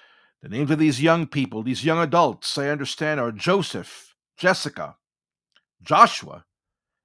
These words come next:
and Joel. And we're gonna lift these four young people up in prayer.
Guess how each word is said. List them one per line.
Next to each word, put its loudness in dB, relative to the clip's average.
and -4
Joel. 0
And -16
we're -4
gonna 0
lift 0
these -4
four -4
young -2
people -4
up -2
in -6
prayer. -6